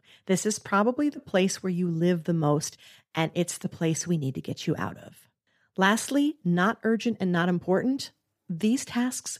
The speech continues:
shouldn't even be on your to-do list. So let's get rid of them right now. And again,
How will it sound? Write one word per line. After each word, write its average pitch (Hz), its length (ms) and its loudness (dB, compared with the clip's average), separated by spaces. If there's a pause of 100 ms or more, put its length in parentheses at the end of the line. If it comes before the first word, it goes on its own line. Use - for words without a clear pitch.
shouldn't 170 400 0
even 196 260 2
be 165 300 2
on 143 260 -4
your 151 140 -2
to-do 147 300 -2
list. - 380 -6
So 156 640 2
let's 151 300 -2
get - 180 -12
rid 175 140 0
of 190 80 0
them 175 180 0
right 165 240 0
now. 240 420 2 (300)
And 151 160 -2
again, 220 600 0